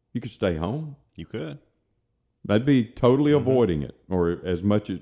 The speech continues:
Speaker 1: avoidance as
Speaker 2: Right.
Speaker 1: you could do,
Speaker 2: Mm-hmm.
Speaker 1: right? You could put on your, uh, your, your galoshes.
Speaker 2: Yeah.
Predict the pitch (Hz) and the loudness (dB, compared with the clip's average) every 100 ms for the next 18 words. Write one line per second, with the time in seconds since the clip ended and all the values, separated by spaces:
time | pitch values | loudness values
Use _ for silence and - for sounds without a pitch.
0 | - 92 92 98 101 90 - 95 101 123 | -6 -4 2 2 2 -2 -4 -4 -2 -2
1 | - 78 98 82 - - 101 110 139 90 | -2 -2 0 0 -4 -14 -12 -12 -8 -4
2 | 92 156 - _ _ _ _ _ _ 107 | -2 -4 -8 _ _ _ _ _ _ -2
3 | 110 95 - 117 107 101 104 101 98 98 | 0 -2 2 4 6 4 2 2 2 0
4 | 98 98 95 92 90 90 90 90 - _ | 0 -2 -2 -4 -4 -4 -2 -6 -10 _
5 | _ - - - - 101 - - - 95 | _ -20 -20 -14 -8 -8 -8 -16 -12 -10
6 | 90 - - - 92 101 127 175 - - | -10 -14 -20 -14 -2 0 0 -2 -10 -20
7 | - _ - 107 | -20 _ -14 -12